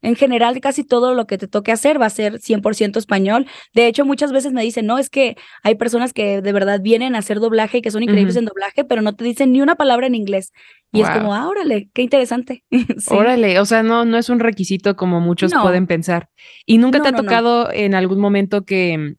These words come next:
Speaker 2: no sé, algún director de casting o alguien de la producción original vea tu,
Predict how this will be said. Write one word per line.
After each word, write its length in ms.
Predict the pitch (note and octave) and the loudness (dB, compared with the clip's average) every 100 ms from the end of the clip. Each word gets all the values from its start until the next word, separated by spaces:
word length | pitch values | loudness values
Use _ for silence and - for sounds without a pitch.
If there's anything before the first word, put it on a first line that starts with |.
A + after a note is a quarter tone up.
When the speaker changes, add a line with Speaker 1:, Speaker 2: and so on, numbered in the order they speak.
| - | 0
Speaker 2:
no 180 | F#3+ | 0
sé, 120 | F#3 G3 | 4 2
algún 240 | F#3+ G3 | 2 0
director 320 | G3 F3 F#3 | 0 -2 -2
de 100 | F3+ | -2
casting 500 | E3 F3 F3+ - F3 F3 - | 0 -2 -2 -4 -4 -4 -2
o 200 | F3 F3+ | 0 0
alguien 360 | F3+ F3+ G3+ | 0 -2 -2
de 80 | G3 | -2
la 80 | E3 | -2
producción 420 | E3+ D#3 D3+ F3 | -4 -6 -6 -4
original 640 | E3+ E3+ D#3+ E3 E3+ E3+ - _ - | -2 -2 -2 -2 0 -2 -8 _ 0
vea 300 | E3+ F3+ G3+ | 2 2 0
tu, 420 | - F3+ E3 D#3 | -2 -2 -2 -4